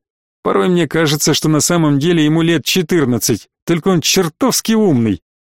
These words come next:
Он годился бы на роль персонажа из мультфильма, но власть над миром —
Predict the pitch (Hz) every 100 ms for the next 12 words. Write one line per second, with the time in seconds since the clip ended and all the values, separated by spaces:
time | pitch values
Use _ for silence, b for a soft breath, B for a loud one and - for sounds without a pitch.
0 | _ 196 220 196 175 220 - 185 190 170
1 | 196 165 175 175 175 190 170 160 180 175
2 | - 226 147 98 - _ _ _ 143 190
3 | 156 180 180 - 160 143 196 175